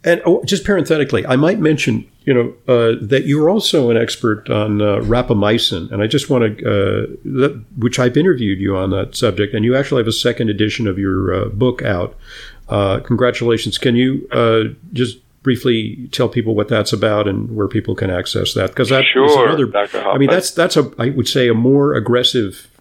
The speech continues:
Speaker 1: anti-aging strategy that a lot of people, uh, are, are accessing these days, uh, kind of a cutting-edge anti-aging, uh, program. Uh, as you know, one of the big advocates of that is a, is a popular podcaster, uh, Peter Attia,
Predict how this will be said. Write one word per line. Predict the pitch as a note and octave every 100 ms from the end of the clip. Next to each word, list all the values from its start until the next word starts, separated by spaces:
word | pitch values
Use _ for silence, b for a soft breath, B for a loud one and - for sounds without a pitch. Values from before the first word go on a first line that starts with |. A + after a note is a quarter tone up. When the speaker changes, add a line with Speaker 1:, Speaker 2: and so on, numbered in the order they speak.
| _
Speaker 1:
anti-aging | A#2+ A2 A#2 G#2 G#2+ G2+ F#2+
strategy | - A#2+ A2+ A2 G2+
that | F#2 G2
a |
lot | G2+ G#2
of | G2+
people, | A#2 A2 F#2+ G2+ B B B B B -
uh, | G2 F#2+ F#2+
are, | A2+ G2+ F#2+ G2+ -
are | G2+ F#2 A2
accessing | A2+ - B2 G2+ G#2+ F#2
these | F#2+ F2
days, | G2+ F#2 F2 - - B B B B
uh, | - F#2 G2+
kind | - B2
of | G2+
a |
cutting-edge | F#2+ - B2 G#2+ G2+ F#2 F2+ - - B3+
anti-aging, | A2+ F#2+ G#2+ F#2+ G2 G2 G2 F#2 F#2 - _ _
uh, | A2 G2 F#2
program. | - C#3 C3 A2 F2+ F#2+ - B B B B -
Uh, | G2+ G2 F#2+ -
as | A2+
you | A#2+
know, | A#2 B2 A2+
one | - - A#2+ A2+
of | G#2
the |
big | G#2+ G#2+
advocates | A#2+ D3 A#2+ - G2+
of |
that | G2 G2
is | G2
a, | G2 -
is | -
a |
popular | - A#2 G2 G2
podcaster, | F2+ A2 G#2+ A#2 G2 F2+ - F2 F2+
uh, | -
Peter | A#2 G2+
Attia, | F2 - C#3+ C3 F#2